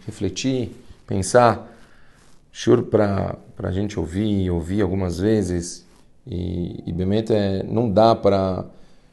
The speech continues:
ouvir um shiur desses e não pensar em, em, em mexer em alguma coisa. A gente tá ouvindo e tá trabalhando todos os dias aqui pra conseguir ter mudanças consideráveis e reais no nosso cotidiano e nas nossas vidas. A gente tava falando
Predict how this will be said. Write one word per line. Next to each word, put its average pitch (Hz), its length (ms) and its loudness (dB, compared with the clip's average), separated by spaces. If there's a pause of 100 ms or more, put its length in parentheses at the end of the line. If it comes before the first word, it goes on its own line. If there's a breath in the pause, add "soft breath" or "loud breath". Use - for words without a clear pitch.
(340 soft breath)
ouvir 92 300 0
um 117 100 2
shiur 107 280 4
desses 110 420 6
e 104 240 2
não 101 160 0
pensar 101 400 0
em, 98 340 -4
em, 92 280 -6
em 92 140 -4
mexer 90 320 -2
em 101 100 0
alguma 92 260 0
coisa. 87 240 -4
A 87 40 -2
gente 104 280 -4
tá - 140 0
ouvindo 98 400 0
e 92 40 0
tá 101 160 -2
trabalhando 92 540 -2
todos 95 220 -2
os 92 100 -2
dias 98 240 2
aqui 117 480 -2 (380 loud breath)
pra 92 120 -2
conseguir 98 320 -2
ter 101 120 0
mudanças 95 460 0
consideráveis 95 680 0
e 92 60 -2
reais 95 600 0 (480 soft breath)
no 92 80 -2
nosso 92 240 -2
cotidiano 95 460 0
e 98 40 0
nas 92 160 0
nossas 90 320 -2
vidas. 90 300 0
A 85 40 -2
gente 107 220 -4
tava 110 160 2
falando 101 640 0